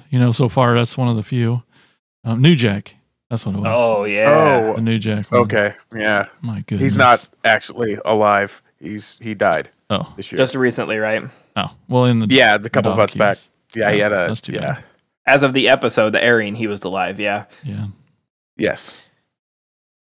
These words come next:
Speaker 2: Yeah, man, great show. Thanks, Vice, for sponsoring Attack of the Killer podcast. If
Speaker 1: Yep.
Speaker 2: you use the code A O T K P, you can watch the
Speaker 3: <laughs>
Speaker 2: first
Speaker 3: Yeah.
Speaker 2: season of Dark Side of the Ring. Um, no.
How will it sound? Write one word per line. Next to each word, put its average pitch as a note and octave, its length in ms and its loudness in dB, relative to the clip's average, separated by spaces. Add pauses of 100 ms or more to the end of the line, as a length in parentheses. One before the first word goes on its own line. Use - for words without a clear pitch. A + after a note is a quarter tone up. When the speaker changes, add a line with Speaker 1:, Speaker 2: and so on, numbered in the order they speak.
Speaker 2:
Yeah, D#3+ 240 6
man, C#3 240 4
great D3+ 220 6
show. D#3+ 220 6
Thanks, D3 300 2
Vice, C#3 300 4
for C3 140 -2
sponsoring C3 520 0
Attack B2 280 0
of - 20 -16
the B2 60 -8
Killer A#2 220 0
podcast. D#3 500 2
If C3 100 -4
Speaker 1:
Yep. C#3 100 0
Speaker 2:
you A#2 60 0
use A#2+ 200 0
the C3 80 2
code B2+ 200 4
A C3 140 4
O C3+ 80 6
T D3 180 4
K D3 180 4
P, D#3+ 300 6
you D#3 160 2
can C3 160 4
watch C#3 200 4
the C#3 100 2
Speaker 3:
<laughs> - 60 2
Speaker 2:
first D3+ 260 8
Speaker 3:
Yeah. - 160 8
Speaker 2:
season D#3+ 340 6
of D#3+ 460 6
Dark E3+ 240 8
Side E3 220 6
of D#3 80 6
the C#3 100 2
Ring. G3 460 4
Um, A#2+ 380 2
no. D3+ 520 -2